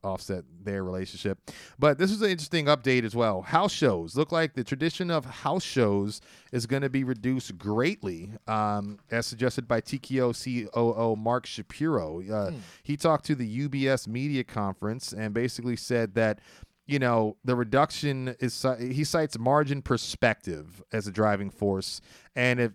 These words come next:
Speaker 1: that's really implying that the shows may not be as profitable for the country, or not country, for the company. Uh, you know, obviously they've undergone some corporate layoffs, so they're indicating a financial evaluation, uh, is on the,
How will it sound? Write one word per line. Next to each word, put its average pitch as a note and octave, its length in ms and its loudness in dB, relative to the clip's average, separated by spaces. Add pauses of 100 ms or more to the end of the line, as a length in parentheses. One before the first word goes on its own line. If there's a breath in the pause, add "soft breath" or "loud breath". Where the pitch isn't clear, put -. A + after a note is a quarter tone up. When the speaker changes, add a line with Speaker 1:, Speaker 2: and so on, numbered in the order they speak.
(120)
Speaker 1:
that's D3 360 4
really D3 280 2
implying B2 360 -2
that A2+ 180 2 (440 soft breath)
the A#2 80 0
shows E3 320 8
may D3 120 2
not C3+ 200 4
be B2+ 100 2
as A2 100 2
profitable A#2+ 560 4
for A2 120 -2
the G2 80 -2
country, B2 600 0
or B2+ 80 4
not A2 180 -2
country, G2+ 220 -2
for A2+ 120 -4
the G2+ 80 0
company. G2+ 600 0 (320 loud breath)
Uh, G#2+ 440 6
you B2+ 100 -2
know, G#2+ 260 -2
obviously A#2+ 280 2
they've A2+ 180 2
undergone A2+ 380 0
some - 120 -8
corporate A2 360 2
layoffs, G#2+ 500 4
so A2 160 0
they're G#2+ 140 0
indicating A2 580 -4
a G2 140 -2
financial A2 420 0
evaluation, G2+ 800 0
uh, F#2+ 420 -2
is F#2+ 160 -4
on G2+ 240 -2
the, F2+ 180 -4